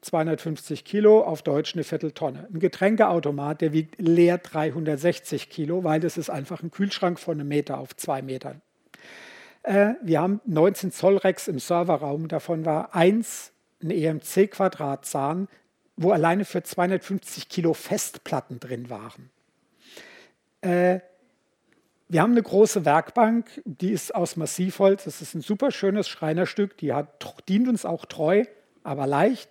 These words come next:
leicht ist sowas nicht. Äh, wir haben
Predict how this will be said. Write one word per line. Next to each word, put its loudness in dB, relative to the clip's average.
leicht -4
ist -4
sowas -4
nicht. -20
Äh, 4
wir 4
haben 0